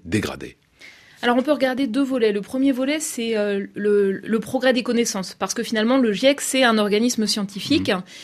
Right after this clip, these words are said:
Speaker 2: et c'est un lieu d'expertise collective qui mobilise, euh, des milliers de chercheurs du monde entier pour évaluer régulièrement, sous forme de rapport, l'état des connaissances.
Speaker 1: Et il a dû être considérable, le, le,
Speaker 2: Ah, les
Speaker 1: la,
Speaker 2: progrès,
Speaker 1: l'évolution
Speaker 2: ils
Speaker 1: des connaissances, parce que le progrès technologique a été formidable.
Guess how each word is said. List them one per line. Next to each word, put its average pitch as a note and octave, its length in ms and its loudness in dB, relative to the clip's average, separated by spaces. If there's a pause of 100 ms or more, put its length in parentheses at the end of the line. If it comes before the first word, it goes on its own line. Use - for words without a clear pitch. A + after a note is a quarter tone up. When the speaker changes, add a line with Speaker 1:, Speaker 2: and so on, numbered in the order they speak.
(160)
Speaker 2:
et - 40 -8
c'est - 160 0
un B3+ 120 6
lieu B3 200 4
d'expertise A3+ 600 -4
collective A#3 580 0 (380)
qui - 140 -2
mobilise, A3 540 2
euh, F#3+ 160 2
des F3+ 140 -2
milliers A3 220 4
de A#3 60 -8
chercheurs A3+ 340 -4
du G#3+ 80 0
monde G3+ 180 2
entier G3+ 320 -2
pour C#4 260 -2
évaluer A#3 520 0 (260)
régulièrement, A3+ 560 2
sous - 140 -6
forme A3 240 0
de G#3+ 80 2
rapport, G3+ 420 0 (280)
l'état A3 220 4
des A3 120 0
connaissances. G#3 580 0
Speaker 1:
Et A2 80 4
il G#2+ 100 6
a A2+ 60 12
dû B2 140 8
être A#2+ 100 4
considérable, A2+ 760 2
le, F2 220 0
le, E2 100 0
Speaker 2:
Ah, D#2+ 60 2
les G2+ 120 4
Speaker 1:
la, E2+ 80 0
Speaker 2:
progrès, G2 180 10
Speaker 1:
l'évolution C#3+ 400 10
Speaker 2:
ils C#3+ 60 10
Speaker 1:
des B2+ 80 8
connaissances, A#2 380 4
parce - 160 -8
que - 80 -2
le F#2 60 2
progrès F#2+ 300 0
technologique F#2 580 -4
a F2+ 60 0
été E2+ 160 -4
formidable. G#2+ 420 -4